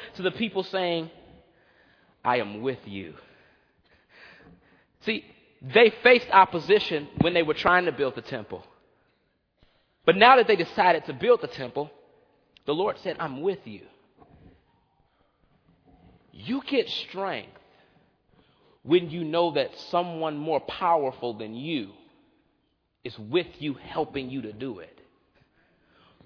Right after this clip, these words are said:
When I cre-, when I screamed and cried as a boy at night with a nightmare, my mother didn't come in and turn the lights on and say, "All right, baby, get up and go play."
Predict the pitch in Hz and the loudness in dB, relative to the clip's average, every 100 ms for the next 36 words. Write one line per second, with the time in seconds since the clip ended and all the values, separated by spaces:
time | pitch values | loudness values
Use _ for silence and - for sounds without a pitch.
0 | _ _ _ - 170 220 226 - 214 208 | _ _ _ 0 6 6 6 0 0 2
1 | 175 202 196 - 220 214 185 170 202 196 | 4 4 4 2 -4 -2 -2 0 4 6
2 | 180 165 147 165 190 185 175 175 190 156 | 4 2 -2 -2 0 -2 -2 -2 -2 -4
3 | 156 143 160 180 185 180 185 185 - - | -6 -2 0 0 0 0 -2 -2 -16 -20
4 | _ _ _ _ _ _ - 208 220 190 | _ _ _ _ _ _ -2 0 2 0
5 | 175 156 175 151 147 135 139 139 135 139 | -2 -4 -6 -6 -6 -8 -8 -8 0 0
6 | 139 139 139 127 123 151 160 139 135 135 | 0 -2 -8 -8 -6 -2 0 0 0 -4
7 | 127 147 147 135 135 131 151 123 95 | -6 -6 -6 -6 -8 -6 -4 -4 -6